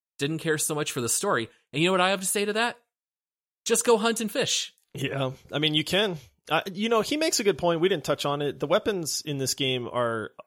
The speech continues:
Speaker 2: I feel like they're a little lackluster. It's more like the category that you have. You know, you can get assault rifles or snipers, and there's, you know, there's multiple ones in each. But, like, I switched through a few of the, the A Rs,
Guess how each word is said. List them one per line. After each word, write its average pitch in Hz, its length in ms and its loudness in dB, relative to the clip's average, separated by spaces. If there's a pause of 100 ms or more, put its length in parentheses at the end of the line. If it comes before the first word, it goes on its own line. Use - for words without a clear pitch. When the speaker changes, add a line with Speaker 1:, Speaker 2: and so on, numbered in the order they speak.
(140)
Speaker 2:
I 147 60 -6
feel 254 180 0
like 240 140 6
they're 151 100 2
a 135 60 4
little 120 180 0
lackluster. 101 800 -6
It's 147 180 -2
more 220 220 0
like 165 220 0
the 123 100 -8
category 139 600 0
that 139 100 -2
you 127 120 -4
have. 156 400 0 (800)
You 156 120 0
know, 147 160 4
you 147 180 0
can 170 140 -4
get 151 140 4
assault 135 300 4
rifles 127 520 0
or 120 60 -2
snipers, 123 580 -2
and 131 120 -6
there's, 147 380 -2
you - 100 -2
know, 120 120 -2
there's 156 260 -2
multiple 139 500 0
ones 123 280 -2
in 117 100 -8
each. 117 240 -6
But, - 160 -2 (300)
like, - 260 -4
I 247 100 2
switched - 720 2 (520)
through 170 160 6
a 127 40 2
few 147 340 0
of 147 120 -2
the, 127 380 -2
the 127 180 -6 (160)
A 113 60 -4
Rs, 185 420 -4